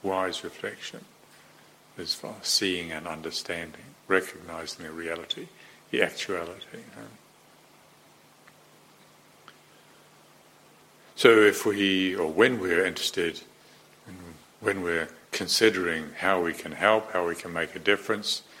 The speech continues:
to this world we live in, and, and then we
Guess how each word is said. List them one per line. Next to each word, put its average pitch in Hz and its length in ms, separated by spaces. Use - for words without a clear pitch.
to - 120
this 87 220
world 95 400
we 85 80
live 87 280
in, 92 160
and, 78 260
and 92 100
then 85 180
we 82 220